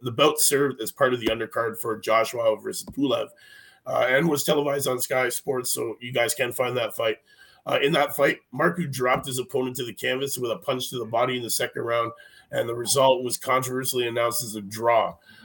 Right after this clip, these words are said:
uh, with referee Marcus McDonnell scoring the bout at seventy-six seventy-six. Uh, Marcoux then returned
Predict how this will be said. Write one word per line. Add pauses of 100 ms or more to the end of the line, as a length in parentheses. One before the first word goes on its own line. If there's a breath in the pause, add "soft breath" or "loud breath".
(100)
uh,
with
referee
Marcus
McDonnell
scoring
the
bout
at
seventy-six
seventy-six. (420 loud breath)
Uh,
Marcoux
then
returned